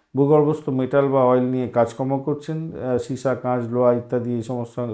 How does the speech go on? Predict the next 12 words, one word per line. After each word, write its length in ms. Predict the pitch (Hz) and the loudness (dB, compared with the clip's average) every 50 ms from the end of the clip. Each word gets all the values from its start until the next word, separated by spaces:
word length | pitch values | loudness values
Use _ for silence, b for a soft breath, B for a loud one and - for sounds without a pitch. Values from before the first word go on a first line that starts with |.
| 107 - | -8 -8
সঙ্গে 280 | 123 123 123 123 117 | -8 -6 -6 -6 -4
কাজকর্ম 460 | - - 120 117 - - 135 131 135 | -2 0 0 0 -2 -4 -6 -6 -6
করেন, 220 | 131 135 135 139 131 | -4 -2 -2 -2 -2
অ্যান্টিক 400 | 123 117 120 113 117 131 120 117 | -2 -4 -6 -6 -6 -6 -6 -4
দ্রব্য 260 | 120 117 107 107 120 | -4 -4 -4 -4 -4
নিয়ে 200 | 117 117 120 117 | -4 -4 -6 -4
কাজকর্ম 440 | 117 123 123 123 - 139 131 131 131 | -2 -2 -2 -2 -4 -6 -6 -6 -4
করেন, 280 | 131 131 131 131 131 131 b b b b b b b b b b b - | -4 -4 -4 -4 -4 -8 b b b b b b b b b b b -4
কোল্ড 220 | 131 139 135 131 | 0 0 2 2
ড্রিঙ্কস 300 | 131 135 135 131 127 - - | 2 0 0 -2 -4 -6 -2
বা, 320 | - 123 123 123 123 123 120 | 0 4 6 8 8 8 8
আহ, 120 | 120 110 | 6 4